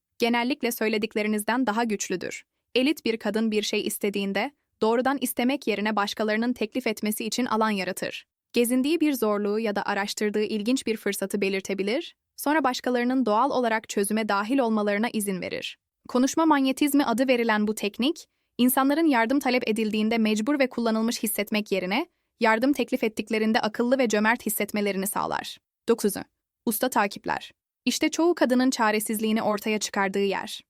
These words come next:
Takipler. Elit kadınlar takip etme şeklinizin genellikle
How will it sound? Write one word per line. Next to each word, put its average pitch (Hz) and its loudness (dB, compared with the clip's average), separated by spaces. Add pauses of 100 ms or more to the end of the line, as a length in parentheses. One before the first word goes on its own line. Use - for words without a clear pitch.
(160)
Takipler. - -4 (320)
Elit 294 2
kadınlar 247 2
takip 226 -2
etme 240 0
şeklinizin 214 -2
genellikle 220 0